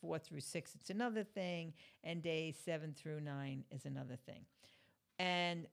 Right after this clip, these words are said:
what is it, what is it that I'm doing, and why am I doing it? Well, I actually have my first couple of clients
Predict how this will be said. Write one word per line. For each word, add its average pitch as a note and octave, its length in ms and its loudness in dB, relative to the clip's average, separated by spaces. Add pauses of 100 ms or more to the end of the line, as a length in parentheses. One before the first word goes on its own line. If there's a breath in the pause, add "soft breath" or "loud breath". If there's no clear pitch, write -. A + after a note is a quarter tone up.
(160)
what B3 240 8
is B3+ 200 2
it, G#3+ 180 4 (100)
what B3 200 6
is C4+ 180 2
it A3 200 6
that F3 120 2
I'm E3+ 160 0
doing, G3 380 4
and D#3+ 160 0
why D#3+ 180 2
am E3 140 0
I D3+ 80 0
doing C#3 320 -4
it? C#3 100 -8 (100)
Well, G3+ 320 4 (140)
I F#3+ 140 4
actually G#3+ 640 2 (880)
have E3 380 4 (460 soft breath)
my F#3+ 140 8
first G3 400 4
couple F#3+ 260 6
of F#3+ 60 2
clients D#3+ 720 -2